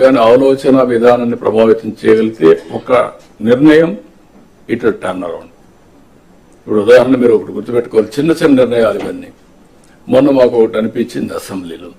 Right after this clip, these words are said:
అసెంబ్లీ ఈ మధ్య కాలంలో చాలా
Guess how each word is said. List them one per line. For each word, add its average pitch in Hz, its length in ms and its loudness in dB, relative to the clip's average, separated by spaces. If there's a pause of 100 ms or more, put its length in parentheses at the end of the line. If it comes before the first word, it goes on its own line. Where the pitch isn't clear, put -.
(2250)
అసెంబ్లీ 160 420 2 (440)
ఈ 120 120 4
మధ్య 127 180 0 (100)
కాలంలో 135 320 4 (140)
చాలా 131 600 4